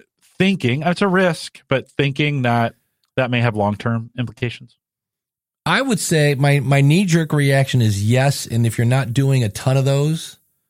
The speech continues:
Speaker 2: you know what I mean? It's like,
Speaker 1: Yeah.
Speaker 2: wow, I had this, you know, I lost fifty dollars this, I was just listening to, uh, Podland,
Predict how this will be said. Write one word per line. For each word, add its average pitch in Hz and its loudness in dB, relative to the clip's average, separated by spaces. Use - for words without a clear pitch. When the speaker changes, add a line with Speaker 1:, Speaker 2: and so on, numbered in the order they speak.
Speaker 2:
you 131 0
know 131 2
what 131 2
I 131 2
mean? 131 2
It's 113 -2
like, 113 0
Speaker 1:
Yeah. 107 -10
Speaker 2:
wow, 147 0
I 120 2
had 143 4
this, 113 -2
you 131 -2
know, 117 2
I 120 2
lost 135 0
fifty 175 0
dollars 143 0
this, 110 -2
I 143 0
was 143 2
just 196 -2
listening 160 0
to, 131 2
uh, 104 2
Podland, 104 0